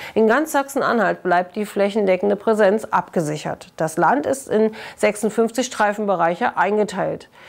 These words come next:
In jedem ist grundsätzlich permanent mindestens ein Funkstreifenwagen verfügbar.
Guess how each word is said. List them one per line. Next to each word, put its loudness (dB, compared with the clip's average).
In 2
jedem 4
ist -2
grundsätzlich 0
permanent 0
mindestens -2
ein 0
Funkstreifenwagen 0
verfügbar. -2